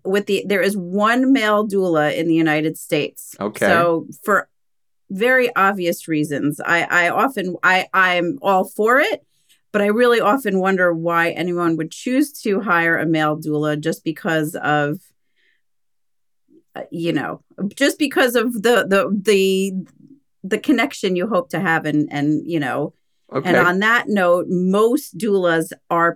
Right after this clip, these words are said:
Speaker 1: parents themselves, whether
Speaker 2: That
Speaker 1: they
Speaker 2: was my
Speaker 1: are
Speaker 2: next
Speaker 1: bio-, have
Speaker 2: question.
Speaker 1: biologically birthed children or have adoptive children. Most doulas do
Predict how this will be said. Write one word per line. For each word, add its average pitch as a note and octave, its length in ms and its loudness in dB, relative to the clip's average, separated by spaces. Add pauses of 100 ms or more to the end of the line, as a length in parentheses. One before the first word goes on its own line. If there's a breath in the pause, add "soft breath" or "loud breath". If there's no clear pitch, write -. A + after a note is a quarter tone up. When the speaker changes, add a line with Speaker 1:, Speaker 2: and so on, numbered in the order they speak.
(140)
Speaker 1:
parents E3 460 -2
themselves, - 840 -6
whether E3 400 0
Speaker 2:
That A#2 160 4
Speaker 1:
they A#2+ 60 2
Speaker 2:
was B2 160 2
my C3 160 4
Speaker 1:
are - 160 4
Speaker 2:
next - 420 -2
Speaker 1:
bio-, F#3 160 2
have F3 160 4 (100)
Speaker 2:
question. C#3 360 2
Speaker 1:
biologically A#3 920 0
birthed A#3+ 300 0
children A3 400 -2
or D3+ 220 0
have G3+ 180 -4
adoptive A#3 540 -2
children. F#3 420 -4
Most G3+ 340 0
doulas E3+ 440 -2 (220)
do E3 500 2